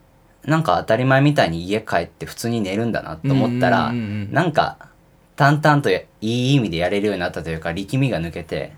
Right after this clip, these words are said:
Speaker 2: はいはいはい。
Speaker 1: なんかこう、なんて言うんだろうな、こうライブ終わったら、こうみんなが称賛してくれてみたいな、
Speaker 2: はいはいはい。
Speaker 1: そういうのってないじゃん。
Speaker 2: うん。
Speaker 1: だから、なんか淡々と今日一日終わっていくんだなと思うと緊張しなくなったね、あんまり。
Speaker 2: あー、なるほどね。
Speaker 1: そ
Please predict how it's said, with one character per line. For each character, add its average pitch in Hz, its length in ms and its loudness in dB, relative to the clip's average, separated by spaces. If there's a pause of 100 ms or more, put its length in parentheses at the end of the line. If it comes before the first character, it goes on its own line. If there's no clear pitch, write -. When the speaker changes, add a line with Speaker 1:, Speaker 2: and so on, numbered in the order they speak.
Speaker 2:
は 135 140 0
い 113 40 -2
は 98 180 -6
い 95 40 -8
は 95 140 -10
い。 - 100 -14 (340)
Speaker 1:
な 156 120 2
ん 156 80 2
か - 120 0
こ 95 360 -4
う、 - 60 -20 (500)
な 120 160 -2
ん 127 60 -4
て 95 320 -6
言 92 120 -8
う - 20 -8
ん 90 40 -8
だ 87 80 -6
ろ 80 80 -6
う - 20 -6
な、 85 140 -6
こ 87 100 -8
う 87 40 -6
ラ 110 140 4
イ 135 60 2
ブ 139 80 0
終 131 240 4
わ - 40 -12
っ - 60 -20
た 117 140 2
ら、 92 360 2
こ 82 80 -8
う - 20 -6
み 95 160 -6
ん 120 140 -2
な 131 100 2
が 110 100 -2
称 107 180 -4
賛 104 200 -2
し 95 60 -10
て 110 100 -2
く 135 80 -2
れ 104 100 0
て - 200 -2
み 104 100 -4
た 95 100 0
い 85 60 -4
な、 90 120 -4
Speaker 2:
は 123 120 -2
い 98 60 -2
は 101 140 -4
い - 0 -
は - 0 -
い。 95 120 -12
Speaker 1:
そ 151 240 2
う - 20 4
い 190 60 2
う 175 40 2
の 151 100 -2
っ - 20 -8
て 98 100 -6
な 101 140 0
い 107 80 -2
じ 87 80 -8
ゃ - 40 -6
ん。 - 40 -20 (120)
Speaker 2:
う 135 60 -4
ん。 101 240 -6 (320)
Speaker 1:
だ 110 120 -4
か 85 100 -2
ら、 87 220 0
な 87 80 -8
ん 87 100 -10
か - 220 -8
淡 131 280 -4
々 131 200 2
と 127 160 -6
今 131 160 2
日 95 40 -2
一 107 160 -8
日 104 200 -8
終 98 100 -8
わ 98 80 -4
っ 101 80 -10
て - 120 -10
い 120 60 -6
く - 120 -2
ん 147 60 4
だ 123 100 0
な 123 280 2
と 90 140 -8
思 87 120 -6
う 80 40 -10
と - 80 -14
緊 110 200 -6
張 120 120 -2
し 120 140 -4
な 123 80 2
く 123 80 -4
な 123 80 2
っ - 40 -10
た 87 80 -2
ね、 69 80 -4
あ 80 60 -2
ん 82 100 -6
ま 80 80 -6
り。 73 140 -10
Speaker 2:
あ 117 460 4
ー、 - 20 -2
な 120 140 2
る 120 80 0
ほ 131 120 0
ど 120 60 -2
ね。 113 60 -2
Speaker 1:
そ 117 140 2